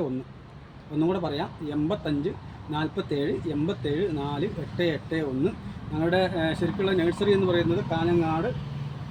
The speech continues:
ആ, സൗത്തിലാണ്. അതായത്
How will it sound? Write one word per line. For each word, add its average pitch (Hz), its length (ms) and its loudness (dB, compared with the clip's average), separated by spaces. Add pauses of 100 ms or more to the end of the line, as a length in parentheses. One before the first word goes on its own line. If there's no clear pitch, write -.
(420)
ആ, 160 40 4 (400)
സൗത്തിലാണ്. 165 640 6 (1120)
അതായത് 165 340 0